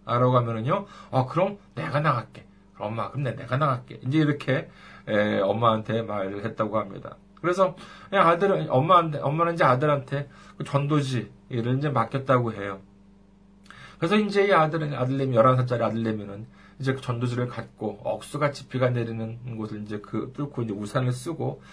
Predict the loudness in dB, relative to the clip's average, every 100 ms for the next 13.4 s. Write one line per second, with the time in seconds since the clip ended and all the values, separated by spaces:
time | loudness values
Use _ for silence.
0 | -14 -10 -8 -6 -6 -4 -4 -4 -8 -6
1 | -8 -6 -6 -4 -6 -8 -6 -4 -2 -2
2 | -4 -12 -10 0 0 -2 -6 -6 -6 -8
3 | -18 -18 -6 -4 -2 0 2 0 -2 -4
4 | -6 -6 -8 -6 -6 -6 -14 -14 -6 -6
5 | -4 -6 -6 -6 -8 -8 -6 -6 -6 -8
6 | -10 -14 -20 -20 -16 -4 -2 -2 -2 -4
7 | -6 -8 -20 -10 -8 -6 -6 -6 -4 -4
8 | -4 -6 -6 -6 -4 -2 -2 -2 -2 0
9 | 0 0 0 -2 0 0 0 0 0 -2
10 | -6 -14 -16 -20 -20 -20 -8 4 6 6
11 | 2 -2 -2 -2 0 0 2 0 0 -2
12 | 0 2 2 2 2 0 -2 -4 -6 -6
13 | -4 0 0 -2